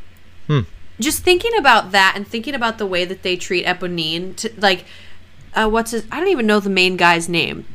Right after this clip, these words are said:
Speaker 2: the Thénardier master of the house guy.
Speaker 1: Uh, I don't
Speaker 2: Um,
Speaker 1: remember off the top of my head. I'm sorry.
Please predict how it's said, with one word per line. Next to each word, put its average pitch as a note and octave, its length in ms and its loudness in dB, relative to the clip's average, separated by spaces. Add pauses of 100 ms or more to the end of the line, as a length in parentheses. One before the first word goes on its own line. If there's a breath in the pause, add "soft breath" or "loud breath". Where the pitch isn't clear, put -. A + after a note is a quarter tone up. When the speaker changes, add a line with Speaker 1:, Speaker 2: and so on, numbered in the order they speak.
(140)
Speaker 2:
the F#3+ 140 0
Thénardier D#3+ 580 2
master D3 340 -2
of C3+ 80 -4
the D#3+ 60 -6
house - 240 0
guy. G2 220 2
Speaker 1:
Uh, E2+ 360 0
I F#2 120 0
don't F2+ 40 4
Speaker 2:
Um, F#3+ 200 6
Speaker 1:
remember E2 280 -4
off D#2+ 140 -4
the - 60 -10
top E2 100 -8
of E2 40 -8
my E2 60 -4
head. E2 140 -4
I'm E2 140 -6
sorry. E2+ 240 -6